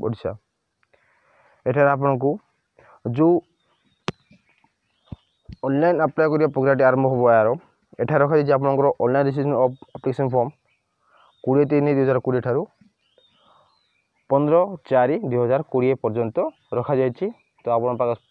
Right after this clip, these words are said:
ସମୟ ଅଛି, ଏହାକୁ ଆପ୍ଲାଏ କରିପାରିବେ। ପେମେଣ୍ଟ ଅଫ୍ ଫିଜ୍ ଅନଲାଇନ୍, ଅନଲାଇନ୍ ମାଧ୍ୟମରେ ଆପଣ ପେମେଣ୍ଟଟା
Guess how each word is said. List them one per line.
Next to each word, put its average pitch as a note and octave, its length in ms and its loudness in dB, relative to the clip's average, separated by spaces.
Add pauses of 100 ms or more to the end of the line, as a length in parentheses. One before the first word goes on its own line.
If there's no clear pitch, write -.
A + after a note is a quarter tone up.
(180)
ସମୟ A2+ 300 -4
ଅଛି, A#2 220 -4 (180)
ଏହାକୁ A2+ 320 -4 (240)
ଆପ୍ଲାଏ A#2 260 -2 (220)
କରିପାରିବେ। G#2 560 -4 (760)
ପେମେଣ୍ଟ E3 300 0
ଅଫ୍ F3+ 160 2
ଫିଜ୍ D#3 220 -2
ଅନଲାଇନ୍, D#3 260 -2 (1080)
ଅନଲାଇନ୍ D3 340 -2
ମାଧ୍ୟମରେ D#3+ 240 2
ଆପଣ D3+ 100 -2 (100)
ପେମେଣ୍ଟଟା D3 280 0